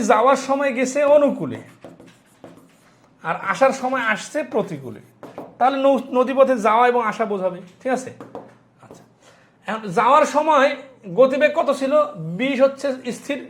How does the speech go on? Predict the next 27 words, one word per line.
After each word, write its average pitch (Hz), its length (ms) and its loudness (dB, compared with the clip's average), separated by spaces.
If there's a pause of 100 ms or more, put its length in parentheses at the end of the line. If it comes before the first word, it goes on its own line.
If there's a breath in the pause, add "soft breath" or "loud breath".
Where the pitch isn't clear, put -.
(120)
গতি, 247 240 4
নৌকার 240 340 0
গতি, 247 280 -2
আর 214 100 -2
স্রোত 240 300 2
হচ্ছে 226 240 -2
দশ, 120 260 -8 (640 soft breath)
তাহলে 247 200 -2 (180)
তিরিশ 285 300 2 (100)
দিয়ে 277 120 0
ভাগ 143 200 -4 (120)
করব 113 180 -18 (1200)
যাওয়ার 202 300 4
সময় 131 160 -12
অনুকূলে, 180 420 -4 (420 loud breath)
তাহলে 208 240 -4
সময় 240 200 0
লাগছে 254 240 -6 (140)
তিন 277 140 -2 (100)
ঘন্টা। 123 240 -8 (1080 soft breath)
আর 220 120 2 (100)
প্রতিকূলে 302 440 0
আবার 294 280 4
নব্বই 269 300 2
কিলোমিটারে 330 440 -2
ফিরে 254 160 2 (100)
আসবে। 165 260 -4